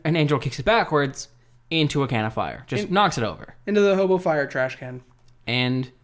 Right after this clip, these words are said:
Speaker 1: the trash can spills over, spills fire all over the bartender, and he just goes straight up in flames.
Speaker 2: He is straight on flaming, man.
Speaker 1: Yeah.
Speaker 2: And he's trying to, and he's running at Angel.
Speaker 1: Well, he's
Speaker 2: Angel's on the
Speaker 1: stumbling painfully at Angel.
Speaker 2: And Angel's laying on the ground, and the bartender's gonna try to give Angel a hug.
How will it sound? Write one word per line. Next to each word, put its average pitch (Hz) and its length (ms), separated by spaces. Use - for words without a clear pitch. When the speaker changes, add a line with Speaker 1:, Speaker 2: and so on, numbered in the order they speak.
Speaker 1:
the - 140
trash 156 280
can 147 120
spills 139 200
over, 131 280
spills 123 280
fire 135 400
all 165 220
over 131 120
the 120 80
bartender, 113 360
and 127 80
he 123 80
just 113 160
goes 104 240
straight - 360
up 107 100
in 104 100
flames. - 420
Speaker 2:
He 202 200
is 190 140
straight 196 260
on 180 220
flaming, 147 380
man. 131 320
Speaker 1:
Yeah. 78 140
Speaker 2:
And 160 160
he's 202 220
trying 208 260
to, 208 200
and 180 100
he's 190 200
running 196 260
at 180 100
Angel. 214 400
Speaker 1:
Well, 208 140
he's 165 180
Speaker 2:
Angel's 185 200
on 175 40
the 214 60
Speaker 1:
stumbling 120 480
painfully 120 640
at 95 80
Angel. 95 420
Speaker 2:
And 165 120
Angel's 196 340
laying 196 160
on 185 80
the 175 60
ground, 175 360
and 170 220
the 190 80
bartender's 190 460
gonna 170 180
try 165 160
to 165 60
give 156 160
Angel 147 360
a 135 40
hug. 131 280